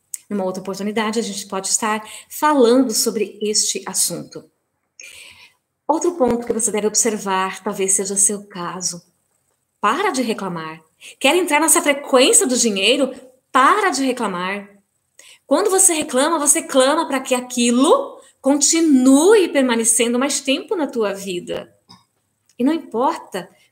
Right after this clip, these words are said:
com relação ao que seja. Talvez você está desempregado, talvez está com falta de dinheiro, talvez está em processo de separação, talvez sente a escassez na tua vida,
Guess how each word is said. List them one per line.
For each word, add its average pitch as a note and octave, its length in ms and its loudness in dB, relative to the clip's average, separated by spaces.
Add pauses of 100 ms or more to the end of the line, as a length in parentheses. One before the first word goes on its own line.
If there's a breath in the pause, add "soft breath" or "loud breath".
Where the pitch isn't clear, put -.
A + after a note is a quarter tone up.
com E4 140 0
relação B3 460 0
ao G#3 80 -6
que G#3+ 100 -6
seja. E3+ 540 -2 (300 loud breath)
Talvez D4+ 460 2
você A3+ 180 2
está A#3 180 -2
desempregado, G3 800 -4
talvez A#3+ 280 -4
está A3 140 -6
com A3 120 -8
falta G#3+ 300 -6
de G#3 100 0
dinheiro, F#3 760 -2 (260 loud breath)
talvez B3+ 320 2
está A#3+ 140 -2
em A3+ 60 0
processo G#3 460 -4
de G3+ 80 -2
separação, G3+ 1080 0 (800 soft breath)
talvez B3 320 4
sente C#4+ 260 4
a D4 40 -2
escassez C#4 600 2
na C4 120 0
tua A#3 200 2
vida, G3+ 640 -2